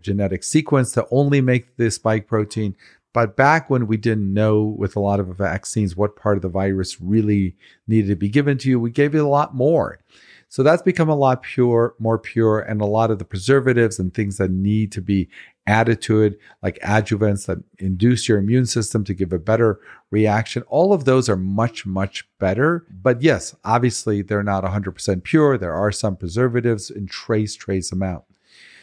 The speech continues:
So the real issue is, you know, how dangerous is that? And I think certainly there are people, there are ingredients in vaccines that people can be allergic to.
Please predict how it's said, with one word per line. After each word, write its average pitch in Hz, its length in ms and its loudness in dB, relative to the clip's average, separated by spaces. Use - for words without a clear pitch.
So 165 120 -4
the 185 100 4
real 240 200 2
issue 156 400 4
is, 135 320 2
you 151 100 0
know, 113 280 2
how 117 220 0
dangerous 113 540 0
is 85 180 -6
that? - 280 -12
And 135 180 2
I 131 100 4
think 147 460 -2
certainly 135 540 2
there 113 180 4
are 113 140 4
people, 110 400 -4
there 98 200 2
are 107 380 2
ingredients 104 680 0
in 92 60 -6
vaccines 98 500 -2
that 92 320 -6
people 95 220 -4
can 90 180 -4
be 85 120 -4
allergic 123 480 0
to. 120 320 2